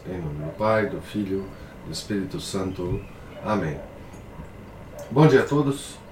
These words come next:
Nós estamos aqui na página trezentos e quarenta e seis da biografia de Santo Agostinho,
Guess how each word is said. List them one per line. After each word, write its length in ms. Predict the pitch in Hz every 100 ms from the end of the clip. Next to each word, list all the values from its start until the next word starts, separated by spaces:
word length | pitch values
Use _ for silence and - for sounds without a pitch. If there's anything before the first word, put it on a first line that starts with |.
| - - - - -
Nós 200 | 120 127
estamos 320 | - 131 120
aqui 240 | 120 131
na 120 | 127
página 460 | - 120 120 117 117
trezentos 640 | - 113 113 101 127 -
e 60 | 117
quarenta 400 | 110 107 107 120
e 60 | 107
seis 360 | - 131 123
da 100 | 113
biografia 760 | 110 113 107 98 - 117 113 110 - - - - - - - - - -
de 80 | -
Santo 280 | - 135 117
Agostinho, 580 | 107 - - 135 135